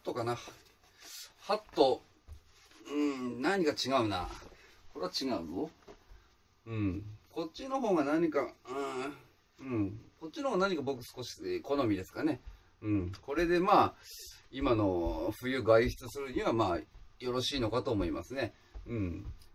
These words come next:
まあ、新しい感じのね、こう、裾もやっぱりちょっとテーパードをこう、効いとるんですかね。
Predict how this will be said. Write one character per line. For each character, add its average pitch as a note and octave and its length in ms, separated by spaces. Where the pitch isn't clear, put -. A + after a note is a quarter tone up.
ま - 400
あ、 D3+ 140
新 D#3+ 180
し E3 140
い - 20
感 G#2 200
じ F#2+ 80
の G#2 140
ね、 C3 240
こ E3 260
う、 A#2 40
裾 G#3 380
も G#3+ 180
や C#4 60
っ - 40
ぱ G#3 100
り G3 40
ち A3+ 80
ょ - 40
っ - 20
と E3 80
テ E3+ 220
ー G#3 40
パ G#3+ 100
ー G#3+ 80
ド C#3 120
を A2 80
こ C#3 140
う、 G#2+ 120
効 B2+ 60
い A#2+ 60
と D3+ 100
る D3 100
ん G#2 60
で - 80
す - 80
か A#2 100
ね。 C#3 200